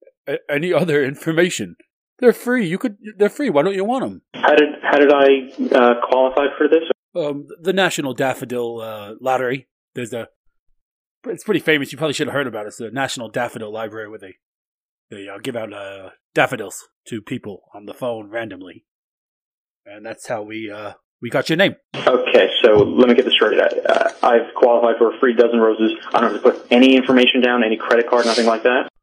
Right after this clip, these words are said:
Speaker 1: You know, for someone with so many questions, you sure are stupid. It's daffodils, not roses. It used to be called War of the Roses. Now it's daffodils. But anyway, uh,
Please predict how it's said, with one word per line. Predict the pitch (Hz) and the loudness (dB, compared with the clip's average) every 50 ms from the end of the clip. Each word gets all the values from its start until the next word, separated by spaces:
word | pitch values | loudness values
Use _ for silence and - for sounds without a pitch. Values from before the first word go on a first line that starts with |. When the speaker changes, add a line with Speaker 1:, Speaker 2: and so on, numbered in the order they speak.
| _ _ _ | _ _ _
Speaker 1:
You | - 143 175 | -8 -6 -4
know, | 185 170 | -4 -4
for | - - 143 | -4 -6 -8
someone | - - 185 180 147 | -6 -6 -6 -6 -6
with | 131 131 - | -8 -8 -6
so | - 165 | -6 -6
many | 147 131 120 | -4 -6 -8
questions, | - - 160 165 151 - 139 120 107 | -6 -2 -2 -2 -2 -2 -8 -8 -8
you | 143 | -10
sure | - - 170 160 139 | -6 -4 -2 -2 -2
are | 117 104 | -2 -4
stupid. | - - - 170 170 - 104 95 - _ _ _ _ _ _ _ _ _ _ _ _ _ _ | -4 -2 0 0 0 -2 -4 -16 -16 _ _ _ _ _ _ _ _ _ _ _ _ _ _
It's | - 156 - - - _ _ _ _ - | -12 -10 -10 -10 -12 _ _ _ _ 2
daffodils, | 180 151 156 156 - 135 110 120 107 104 107 | 4 4 4 4 0 -4 -6 -6 -8 -8 -6
not | 135 139 139 - 147 | -6 -6 -6 -6 -4
roses. | 143 147 143 139 - - 101 90 - - - _ | -2 -2 -2 -2 -4 -6 -8 -10 -10 -14 -16 _
It | - 135 135 | -12 -10 -6
used | 151 175 160 - | -6 -6 -4 -4
to | 156 | -4
be | 127 143 | -4 -4
called | 135 - 143 131 123 | -4 -2 -4 -4 -2
War | 127 135 151 143 135 | 0 0 0 0 0
of | |
the | 120 123 | -4 -6
Roses. | 120 127 143 147 143 113 120 113 104 - _ _ - _ _ - | -4 -2 0 0 0 -2 -6 -10 -10 -14 _ _ -20 _ _ -6
Now | 143 143 139 135 | -2 0 0 0
it's | 123 - | -2 0
daffodils. | - 165 147 - - - 107 - 98 85 - - - _ _ _ - | 2 2 2 2 2 -2 -8 -8 -10 -12 -12 -18 -20 _ _ _ -6
But | 143 131 | -2 0
anyway, | 156 165 143 135 117 110 107 110 | 0 0 0 -2 -6 -6 -8 -8
uh, | 107 110 113 107 | -8 -10 -10 -12